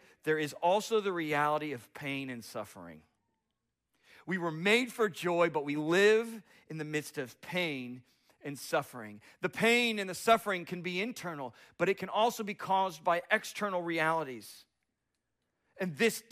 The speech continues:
this tension that, that is in all of us seems nearly impossible to escape. But here's the truth of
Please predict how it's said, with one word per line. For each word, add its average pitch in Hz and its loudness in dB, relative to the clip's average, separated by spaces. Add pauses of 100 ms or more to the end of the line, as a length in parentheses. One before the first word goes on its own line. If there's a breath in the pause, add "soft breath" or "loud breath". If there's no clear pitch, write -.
(140)
this 220 0
tension 220 0
that, 190 0 (240 loud breath)
that 190 2
is 185 -2
in 196 -6
all 240 6
of 175 2
us 165 2 (180 loud breath)
seems 208 -6
nearly 233 -2
impossible 196 0
to 185 -10
escape. 165 -6 (880 soft breath)
But 175 0
here's 240 2
the 311 -4
truth 240 -4
of 220 -2